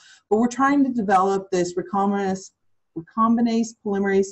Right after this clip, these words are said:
assay, R P A, which is sort of like a pregnancy test kit that maybe we could get, um, you know, people to do either in the field or, um, you know, citizen,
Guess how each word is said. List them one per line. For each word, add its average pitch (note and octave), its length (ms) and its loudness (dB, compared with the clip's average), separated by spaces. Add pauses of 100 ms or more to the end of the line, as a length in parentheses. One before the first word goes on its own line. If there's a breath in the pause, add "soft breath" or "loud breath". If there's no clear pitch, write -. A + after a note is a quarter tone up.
(160)
assay, D3 580 -2
R B2+ 160 0
P G3 240 -2
A, D3+ 200 0
which E3 200 -2
is - 160 -8
sort B3+ 140 -2
of C4+ 120 -4
like B3 180 -2
a - 40 0
pregnancy G#3+ 580 -2
test A#3 360 -6
kit A#3+ 240 -4 (460 soft breath)
that F#3+ 200 2
maybe G#3 300 2
we G3 140 -2
could F#3+ 200 -4
get, F3+ 400 2 (340)
um, F3 500 2
you F3 100 0
know, F3 100 0
people G3+ 320 -4
to G3 120 -4
do F3+ 320 -2
either F3 220 2
in G3 180 2
the G3 100 0
field E3+ 640 0
or, D#3 560 0 (240)
um, D3+ 540 2
you D#3+ 100 0
know, D#3 60 2
citizen, E3 500 -4